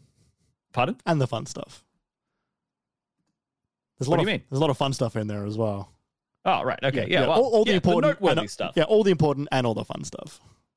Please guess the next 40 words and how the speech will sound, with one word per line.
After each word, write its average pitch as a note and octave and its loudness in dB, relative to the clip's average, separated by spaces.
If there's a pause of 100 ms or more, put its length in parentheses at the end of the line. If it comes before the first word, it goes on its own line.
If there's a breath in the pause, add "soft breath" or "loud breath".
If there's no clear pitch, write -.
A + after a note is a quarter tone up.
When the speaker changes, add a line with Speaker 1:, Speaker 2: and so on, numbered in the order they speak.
Speaker 1:
Yes. - -8 (420)
Uh, A#2+ 0 (180)
plus, - -2 (160)
uh, D3 2
we D3 -6
will D3 -4 (180)
then D3 -2 (680)
kind D#3+ 0
of D#3 -2
put F3+ 0
that E3 4
all D#3+ 2
together E3 2 (140)
in E3 -8 (160)
the E3 -16
context F3+ -4
of F3 2
any F3 -4
judgments F3+ -8
that A2 -2
have G2+ -10
been G2 -8
laid G2 -6
down F2+ -8
at G#2 -14
the G#2+ -14
end G2 -10
of F#2+ -10
that F#2+ -10
trial. G#2 -8
So, - -8
yeah, E3 -4 (340 soft breath)
look C#3 -4
forward E3 2
to - -14
that D3+ 0
for C#3+ -8
next C#3+ -4
week. G3+ -4 (400)
Uh, F3 2